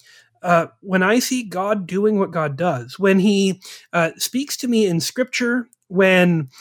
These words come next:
he speaks to me through my pastor and convicts me of my sin, uh, there are certainly times when I'm afraid. When I see not only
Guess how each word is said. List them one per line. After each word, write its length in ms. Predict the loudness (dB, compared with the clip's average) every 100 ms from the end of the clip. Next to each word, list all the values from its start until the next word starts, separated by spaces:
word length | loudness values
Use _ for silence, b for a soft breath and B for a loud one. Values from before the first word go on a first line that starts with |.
| B B
he 140 | -6
speaks 340 | -4 -4 -4
to 80 | 0
me 120 | 0
through 220 | 0 0 2
my 160 | 2
pastor 540 | 0 -4 -4 -4 -6 -6
and 160 | -4
convicts 520 | -4 -4 -2 -2 -4 -4
me 100 | -2
of 140 | 0
my 180 | 0 -2
sin, 480 | -2 -2 0 0 -2 _ b b b b
uh, 200 | 2 2 2 _ _ _ _ _ _ _ _ -20 _
there 240 | 0 2
are 180 | 4 4
certainly 440 | 4 0 0 0 0
times 500 | 0 -2 -2 -4 -2
when 120 | 0
I'm 140 | 2
afraid. 520 | 0 -2 -4 -4 -10 _ _ b b b
When 280 | 0 4 4
I 220 | 4 2
see 500 | 2 -4 -4 -4 -4
not 240 | -4 -4 0
only 560 | 0 4 4 2 -2